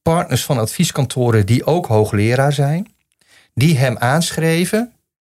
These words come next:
met lobbybrieven, nota bene op briefpapier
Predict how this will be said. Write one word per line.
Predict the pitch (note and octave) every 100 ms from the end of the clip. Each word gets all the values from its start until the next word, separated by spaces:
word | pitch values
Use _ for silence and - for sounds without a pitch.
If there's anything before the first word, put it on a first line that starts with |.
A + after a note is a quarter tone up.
| _
met | - G#2+ - - _ _ _ _
lobbybrieven, | A#2+ C#3+ D#3+ C#3+ D#3 E3 G#3 B3 - _ _ _ _
nota | B2 A#2 A2+
bene | B2 A#2
op | A2 G2+
briefpapier | B2+ F#3+ - - A#2 G#2 G2